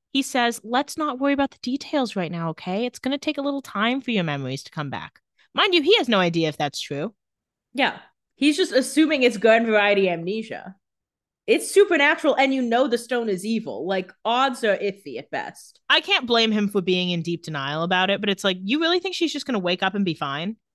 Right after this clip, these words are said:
Speaker 2: Yeah.
Speaker 1: Jo says, "Oh, this is amazing. Did you make it?" The food. And he says, "No. I've literally never turned on a stove in my entire life."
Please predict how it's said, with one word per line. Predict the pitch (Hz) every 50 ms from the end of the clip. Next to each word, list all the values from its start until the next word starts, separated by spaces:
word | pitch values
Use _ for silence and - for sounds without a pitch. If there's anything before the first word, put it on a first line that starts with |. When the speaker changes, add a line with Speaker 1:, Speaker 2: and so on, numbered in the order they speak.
| _ _ -
Speaker 2:
Yeah. | 175 151 - - - _ _ _ _ _ _ _ _ _ _ _ _ _ _ _ _
Speaker 1:
Jo | - 277 277 277 311
says, | - - 262 240 - -
"Oh, | - 294
this | 226 214 370 - -
is | 339 262
amazing. | 262 233 220 220 240 349 381 - - - - 135 - - - _ _
Did | - 208 -
you | 247 233
make | 214 202 190 185 185 -
it?" | 349 392 427 - _ _ _ _ _ _
The | 226 214
food. | - - 185 175 185 190 - _ _ _ _ _ _ _ _ _ _ _ _ -
And | 262 302
he | 254
says, | - - 262 220 208 - 202 202 208
"No. | 202 214 220 202 185 175 190 - - _ _ _ _ _ _ 262
I've | 262 277 277 247
literally | 240 240 285 294 302 311 269 285
never | 233 233 220 226 247 240 277 262
turned | 262 - 247 226 233
on | 226 226
a | 233
stove | 214 - - - 180 196 208 214 214
in | 233 220
my | 214 202 196
entire | 202 202 202 202 - - 180 185 180 170 170 170
life." | 160 135 107 95 -